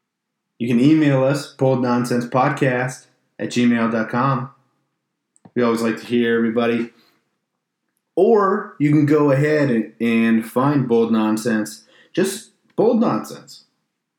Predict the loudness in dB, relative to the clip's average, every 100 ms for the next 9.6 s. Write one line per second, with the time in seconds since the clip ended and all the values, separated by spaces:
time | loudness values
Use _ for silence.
0 | _ _ _ _ -8 -2 0 0 0 -2
1 | -2 -2 -2 -2 -2 -4 -4 -8 -8 -8
2 | -6 -4 -4 -4 2 2 4 2 2 0
3 | -2 -6 -12 -6 -4 0 0 0 -2 -2
4 | -4 -4 -4 -4 -4 -4 -4 -8 _ _
5 | _ -6 -6 2 4 4 0 -4 -8 _
6 | -16 -2 0 2 0 -2 -6 -10 -18 _
7 | _ _ _ _ 0 2 4 2 2 0
8 | -4 -8 -2 0 2 0 -2 0 0 0
9 | 0 -2 -2 -2 -4 -6